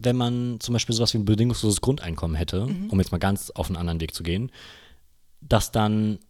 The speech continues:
Speaker 1: vielleicht niemand angewiesen ist, Geld zu verdienen und dann dementsprechend auch, also ich meine, dann ist ja niemand irgendeiner Lohnarbeit verpflichtet. Glaubst du, dass das dann zu, zum Beispiel auch so ein Weg wäre,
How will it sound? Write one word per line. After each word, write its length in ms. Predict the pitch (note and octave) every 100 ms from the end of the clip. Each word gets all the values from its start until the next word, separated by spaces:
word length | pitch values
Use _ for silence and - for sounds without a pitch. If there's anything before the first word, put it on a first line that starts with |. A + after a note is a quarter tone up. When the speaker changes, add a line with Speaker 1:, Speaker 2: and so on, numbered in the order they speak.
| _
Speaker 1:
vielleicht 540 | - A2+ G#2 G#2+ - - - -
niemand 400 | A#2+ D3+ F2+ D#2
angewiesen 440 | F#2 D#2+ E2 D#2+
ist, 400 | D#2 G#2+ - - A2+ - -
Geld 160 | F2
zu 80 | F2+
verdienen 480 | - E2 F#2 C3+ E3 _ _ _ _ _ _ _ _ -
und 180 | G#2+
dann 300 | G#2 G2+ G2+
dementsprechend 520 | G2+ A2+ - G#2+ A2 -
auch, 340 | G#2 E2+ E2 _ _ _ _ _ _
also 160 | G2 F2+
ich 80 |
meine, 120 | G#2+ F#2+
dann 100 | G2
ist 80 |
ja 80 | G2+
niemand 240 | G2+ G2 F2
irgendeiner 320 | G#2+ E2 D2+
Lohnarbeit 440 | D#2+ D2+ D#2+ D#2+
verpflichtet. 500 | - - F2 - B2+ - - - - - - - -
Glaubst 180 | A2
du, 60 | A2+
dass 160 | G2+ -
das 260 | G#2+ -
dann 160 | A2+ G#2
zu, 320 | - F#2+ -
zum 120 | -
Beispiel 200 | G2+ A2+
auch 100 | G#2+
so 520 | - G2+ F#2 F#2 F2+ - _ _ - - - - _ _ _ _ _ _ _ -
ein 240 | F2+ F2+
Weg 260 | G2 A#2+ -
wäre, 400 | F2 E2+ F#2+ A#2